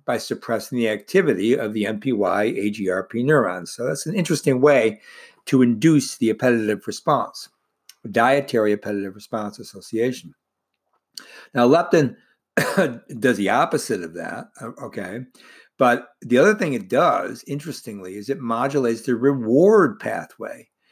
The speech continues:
So the reward pathway, of course, is the dopaminergic, uh, circuit. And it does that, and at the same time, it diminishes food intake or the desire to have an appetite. So remember the melanocortin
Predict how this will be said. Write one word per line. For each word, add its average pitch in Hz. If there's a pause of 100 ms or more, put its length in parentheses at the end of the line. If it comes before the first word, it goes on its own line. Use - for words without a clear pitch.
(280)
So 127
the 120
reward 117
pathway, 120
of -
course, 113
is 98
the 101
dopaminergic, 127 (100)
uh, 107
circuit. 98 (840)
And 135
it 110
does 156
that, 143
and 120
at 127
the 117
same 165
time, 143
it 104
diminishes 120
food 101 (360)
intake 127
or 107
the 107
desire 107
to 101 (340)
have 107
an 107
appetite. 107 (1300)
So 160
remember 202
the 190
melanocortin 135